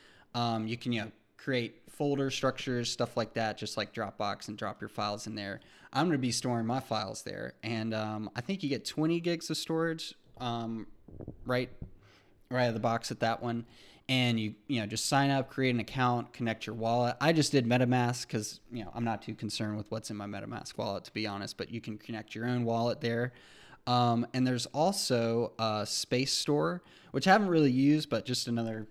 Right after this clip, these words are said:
um, you know, another application that might tickle your fancy when it comes to file storage for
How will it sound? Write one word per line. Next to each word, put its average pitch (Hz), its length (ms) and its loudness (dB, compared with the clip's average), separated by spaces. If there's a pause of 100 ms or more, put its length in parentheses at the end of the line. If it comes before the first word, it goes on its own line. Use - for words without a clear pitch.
(140)
um, 107 300 -6
you 117 80 -8
know, 107 180 -6 (180)
another 127 180 0
application 113 680 -2
that 107 240 -8 (220)
might 139 240 -2
tickle 151 320 -2
your 117 120 0
fancy 117 480 -6
when 92 140 -10
it 87 100 -14
comes - 280 -14
to 104 80 -16
file - 320 -10
storage - 480 -12
for 113 280 -10